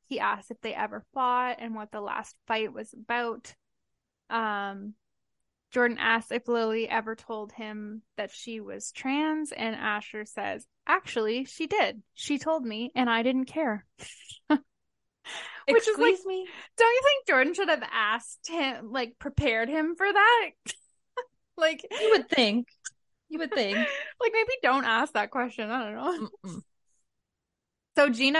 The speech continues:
Speaker 1: is now stoked, the prosecutor, because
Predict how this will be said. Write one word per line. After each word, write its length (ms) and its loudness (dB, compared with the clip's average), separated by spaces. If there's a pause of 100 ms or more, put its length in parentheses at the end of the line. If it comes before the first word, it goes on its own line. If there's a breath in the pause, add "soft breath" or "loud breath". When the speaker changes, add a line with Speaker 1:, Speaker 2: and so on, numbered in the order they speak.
Speaker 1:
is 120 -2
now 220 0
stoked, 480 -4
the 60 -10
prosecutor, 840 -2
because 720 0